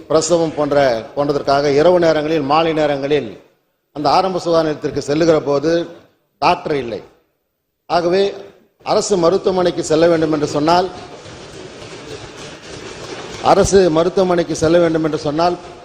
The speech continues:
பதினஞ்சு கிலோமீட்டர் தொலைவு செல்ல, செல்ல வேண்டும். அதே போல மேம்படுத்தப்பட்ட ஆரம்ப சுகாதார நிலையம் மூதூருக்கு செல்ல வேண்டும் என்று சொன்னால் முப்பது கிலோமீட்டர்,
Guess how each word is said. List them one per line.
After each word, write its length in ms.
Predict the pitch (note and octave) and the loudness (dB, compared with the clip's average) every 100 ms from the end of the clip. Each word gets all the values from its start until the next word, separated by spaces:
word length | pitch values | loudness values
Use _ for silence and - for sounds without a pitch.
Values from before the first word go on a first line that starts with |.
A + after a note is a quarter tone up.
| - - | -20 -8
பதினஞ்சு 400 | - F#3 F#3+ F3+ | -2 0 0 -2
கிலோமீட்டர் 600 | F3 F3+ F#3 E3+ D#3 C3+ - | 0 0 0 -2 -2 -2 -2
தொலைவு 300 | D3+ E3+ D#3 | 0 0 0
செல்ல, 320 | C#3+ C#3+ C3+ | 0 2 0
செல்ல 280 | - C#3+ C#3+ | 0 2 4
வேண்டும். 380 | C#3 C#3 D#3+ D#3 - _ _ | 4 2 0 -2 -18 _ _
அதே 240 | - D3 F#3+ | -2 2 4
போல 220 | F#3 F3 | 4 2
மேம்படுத்தப்பட்ட 1040 | D#3+ G3 G3 F#3+ F#3 E3+ - E3 D3+ B2 - - _ _ | 2 2 2 0 0 0 2 2 2 0 -6 -16 _ _
ஆரம்ப 360 | - E3+ G3 F#3+ | -2 0 2 0
சுகாதார 320 | F3 E3 D#3 | 0 0 2
நிலையம் 160 | C#3+ C3+ | 0 0
மூதூருக்கு 380 | F#3 G3 F3+ E3+ | 0 2 2 0
செல்ல 280 | F3 D#3+ | 0 2
வேண்டும் 200 | D#3+ D#3 | 2 0
என்று 120 | D3+ D3 | -2 -2
சொன்னால் 300 | D#3+ F3+ D#3+ | 0 2 2
முப்பது 340 | D#3 G#3+ G3 | 2 4 4
கிலோமீட்டர், 640 | F#3 F#3 F3 D3+ A#2+ - | 4 2 2 0 -4 -6